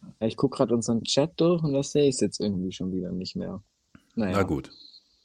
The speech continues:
Speaker 1: Aber wusstest
Speaker 2: Aber hat er
Speaker 1: du
Speaker 2: dir gesagt, wie, wie man bei SpongeBob, äh, Feuer im Wasser machen kann?
Speaker 1: Hm. Ja, das ist allgemein, dies-, dieser Gag, äh, die, äh, finde ich, ist einer der besten, den es jemals gab im, im
Speaker 2: Vielleicht ist es ja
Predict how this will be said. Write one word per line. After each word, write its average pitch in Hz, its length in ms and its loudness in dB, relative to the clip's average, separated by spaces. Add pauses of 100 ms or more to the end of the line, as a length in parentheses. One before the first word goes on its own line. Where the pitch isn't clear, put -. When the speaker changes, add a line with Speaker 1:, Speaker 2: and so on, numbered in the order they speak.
(340)
Speaker 1:
Aber 117 200 6
wusstest 127 240 10
Speaker 2:
Aber 104 80 10
hat 117 80 6
er 139 100 10
Speaker 1:
du - 20 -
Speaker 2:
dir 123 100 8
gesagt, 110 440 6
wie, 90 440 4
wie 95 60 2
man 101 360 4 (240)
bei 90 160 4
SpongeBob, - 840 -2
äh, 82 180 -2
Feuer 101 460 4
im 95 200 0
Wasser 78 280 2
machen 71 260 -6
kann? 76 260 -6 (680)
Speaker 1:
Hm. 143 180 0 (440)
Ja, 113 80 -4
das 117 240 2
ist - 220 -2 (300)
allgemein, 135 520 8
dies-, 139 240 0
dieser 156 320 6
Gag, 151 380 6 (360)
äh, 120 140 0
die, 127 380 8
äh, 120 240 4
finde 147 240 4
ich, 131 60 4
ist - 160 0
einer 135 200 6
der 123 100 8
besten, 127 600 4 (360)
den 127 140 8
es 123 80 2
jemals 135 440 10
gab 113 300 -2
im, 113 280 2
im 117 120 0
Speaker 2:
Vielleicht 120 240 6
ist 120 100 8
es 113 80 4
ja 117 40 6